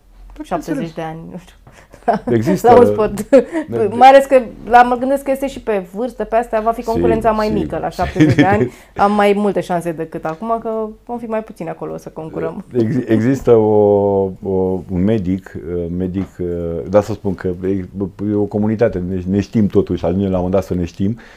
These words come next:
Speaker 1: uh, se numește Ciulei Elena, este din Brașov, are șaizeci și cinci de ani, medic stomatolog,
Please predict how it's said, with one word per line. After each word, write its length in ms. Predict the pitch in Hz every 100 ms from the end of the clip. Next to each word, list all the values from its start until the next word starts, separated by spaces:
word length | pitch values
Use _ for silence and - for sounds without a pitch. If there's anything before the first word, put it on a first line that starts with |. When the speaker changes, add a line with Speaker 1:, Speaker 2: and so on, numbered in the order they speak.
| - - 95 95
Speaker 1:
uh, 60 | 95
se 120 | 98
numește 280 | 98 98 110
Ciulei 320 | - 98 101
Elena, 640 | 90 80 78 85 104 110
este 320 | 87 92 - 101
din 180 | 95
Brașov, 680 | 90 80 78 - 73 92 101 87
are 200 | 87 87
șaizeci 360 | - 95 98
și 140 | 90 82
cinci 260 | 90 90
de 60 | 87
ani, 120 | 87
medic 240 | 87 87 87
stomatolog, 720 | 85 80 76 73 73 110